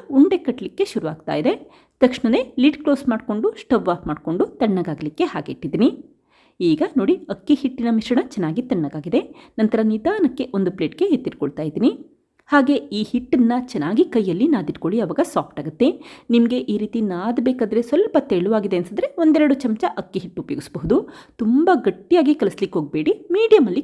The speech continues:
ಕಲಸಿಟ್ಕೊಳ್ಳಿ. ಹಾಗೆ ಈ ಕಲಸಿರುವಂಥ ಹಿಟ್ಟಿಗೆ ಕಾಲ್ ಟೇಬಲ್ ಸ್ಪೂನಷ್ಟು ತುಪ್ಪ ಹಾಕಿ ಒಂದ್ಸರಿ ಸ್ಪ್ರೆಡ್ ಮಾಡ್ಕೊಳ್ತಾ ಇದ್ದೀನಿ. ಈ ರೀತಿ ತುಪ್ಪ ಹಾಕಿ ಹಿಟ್ಟನ್ನ ಕಲಸೋದ್ರಿಂದ ಹಿಟ್ಟು ಕೈಗೆ ಅಂಟೋದಿಲ್ಲ, ಸ್ವೀಟ್ ಮಾಡ್ಲಿಕ್ಕೆ ಸುಲಭ ಆಗುತ್ತೆ ಅಂತಷ್ಟೇ. ನೋಡಿ, ಈಗ ಚೆನ್ನಾಗಿ ಮಿಕ್ಸ್ ಮಾಡಿಟ್ಕೊಂಡಿದ್ದೀನಿ.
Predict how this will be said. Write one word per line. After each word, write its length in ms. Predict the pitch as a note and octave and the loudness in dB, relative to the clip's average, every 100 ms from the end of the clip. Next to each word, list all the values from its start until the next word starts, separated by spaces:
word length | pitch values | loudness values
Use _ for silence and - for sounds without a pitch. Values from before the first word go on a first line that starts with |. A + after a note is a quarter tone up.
| G#3 | -2
ಕಲಸಿಟ್ಕೊಳ್ಳಿ. 460 | - D#3 D#3+ G3+ A4 - _ _ _ - | -4 -6 -2 0 0 -4 _ _ _ -2
ಹಾಗೆ 220 | C4 B3+ C#4 G#3+ | 0 2 0 -2
ಈ 40 | - | -4
ಕಲಸಿರುವಂಥ 580 | A3+ C4 - F4 D#4+ C#4+ D4 - | -4 -2 2 4 4 2 -2 -6
ಹಿಟ್ಟಿಗೆ 580 | - G3+ F#4 - - _ - | -6 -2 -2 -2 -16 _ -2
ಕಾಲ್ 240 | C#4+ A4+ A#4 | 0 0 0
ಟೇಬಲ್ 260 | D4 B3+ B3+ | 0 0 -4
ಸ್ಪೂನಷ್ಟು 400 | - A#3 - C4 - | -4 -4 -2 -4 -4
ತುಪ್ಪ 220 | B3 - D4+ | -6 -4 -4
ಹಾಕಿ 260 | G3 - F#4+ - | -4 0 0 0
ಒಂದ್ಸರಿ 280 | A3 A#3+ C4+ | -2 2 0
ಸ್ಪ್ರೆಡ್ 260 | - F#3+ D#3+ | 0 -4 -4
ಮಾಡ್ಕೊಳ್ತಾ 380 | D#3 - C#3+ D3 D3 | -4 -4 -6 -4 -4
ಇದ್ದೀನಿ. 240 | D3+ B3 - - - - C4+ | -2 -2 -4 -12 -14 2 4
ಈ 20 | D#4 | 4
ರೀತಿ 180 | D4+ D4 C#4+ | 2 0 -2
ತುಪ್ಪ 240 | A#3+ - D#4 | -6 -8 -8
ಹಾಕಿ 300 | C4+ B3+ C4 B3+ | -6 -4 -2 -2
ಹಿಟ್ಟನ್ನ 340 | - - A3 A3+ A3 | -4 -4 -2 -2 -2
ಕಲಸೋದ್ರಿಂದ 560 | F#3+ - B3+ F#3 E3+ C4+ | -2 0 -2 -2 -4 -4
ಹಿಟ್ಟು 240 | G#3+ - F#3+ - | -8 -4 -4 0
ಕೈಗೆ 240 | F3 E3 - | 0 0 -2
ಅಂಟೋದಿಲ್ಲ, 360 | F3 F3+ D3 G3 - | -4 -4 -2 -2 -2
ಸ್ವೀಟ್ 240 | - F#4 F#4 | 2 2 4
ಮಾಡ್ಲಿಕ್ಕೆ 340 | B3 - - F#4+ | 0 0 -2 -2
ಸುಲಭ 160 | F3 C3+ | -2 -4
ಆಗುತ್ತೆ 200 | C3+ - D#3+ | -10 -12 -12
ಅಂತಷ್ಟೇ. 320 | D3 - A#3 - - _ - - - | -12 -2 -2 -2 -6 _ -20 -16 -4
ನೋಡಿ, 160 | G3 F#3 F3 | -2 0 -2
ಈಗ 80 | A4 - - | -4 -6 -4
ಚೆನ್ನಾಗಿ 340 | E3 F3+ G4 G4 | -2 2 2 2
ಮಿಕ್ಸ್ 180 | - F#3+ | 0 -2
ಮಾಡಿಟ್ಕೊಂಡಿದ್ದೀನಿ. 600 | D3+ - D#3+ D#3 F#3 | -6 -6 -6 -2 0